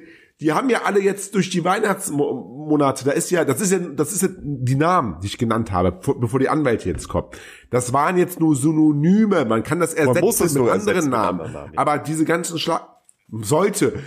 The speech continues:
Speaker 1: aber diese ganzen Schlagerstars hocken da wirklich zu sieben, acht,
Speaker 2: Mhm.
Speaker 1: neun auf fünfundzwanzig Quadratmeter, ähm, und da stimmt gar nichts mehr. Also im, im, im,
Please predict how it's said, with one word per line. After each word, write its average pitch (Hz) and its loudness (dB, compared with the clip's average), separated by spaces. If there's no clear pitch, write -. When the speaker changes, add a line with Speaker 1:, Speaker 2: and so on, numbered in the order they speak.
Speaker 1:
aber 127 0
diese 147 2
ganzen 170 -2
Schlagerstars 151 -2
hocken 180 -4
da 139 -2
wirklich 160 -2
zu 135 -8
sieben, 151 2
acht, 156 -2
Speaker 2:
Mhm. 143 -4
Speaker 1:
neun 160 2
auf 147 -2
fünfundzwanzig 151 0
Quadratmeter, 147 2
ähm, 139 0
und 147 0
da 143 2
stimmt 147 -2
gar 120 2
nichts 139 0
mehr. 104 2
Also 123 0
im, 139 -2
im, 135 0
im, 123 0